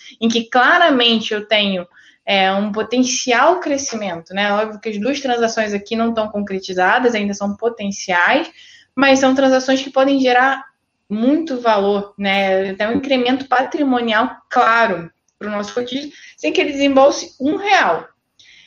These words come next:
E aí é aquilo que a gente falou, assim, é como se eu tivesse um terreno, de repente alguém foi lá,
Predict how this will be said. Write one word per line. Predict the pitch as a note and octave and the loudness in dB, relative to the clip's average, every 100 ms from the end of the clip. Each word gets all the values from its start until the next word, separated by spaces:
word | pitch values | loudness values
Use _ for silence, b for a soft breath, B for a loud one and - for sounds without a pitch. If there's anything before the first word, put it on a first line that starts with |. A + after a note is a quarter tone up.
| b | b
E | A#3 | 2
aí | B3 C#4 E4+ | 4 2 2
é | D4+ B3 | 4 4
aquilo | B3 C4+ | 2 -2
que | C#4 | -2
a | |
gente | C#4+ C#4+ | -2 0
falou, | D4 | 0
assim, | A#3 A#3 | 2 0
é | |
como | A3 A#3+ | -2 -4
se | B3+ | -6
eu | |
tivesse | C#4 C4+ A#3+ A#3+ | -6 -2 -2 -2
um | B3 | -4
terreno, | A#3+ G#3+ G3+ G#3 B3 C#4+ D4+ D#4+ B C#4+ | -2 -2 -2 0 0 0 -2 -6 B -20
de | A3+ B3+ | 2 4
repente | B3+ B3+ C4+ | 6 4 2
alguém | B3 A#3+ D4 | 2 2 -2
foi | - D#4+ C4 | 0 2 4
lá, | A3+ A3+ C4 - | 4 4 2 -4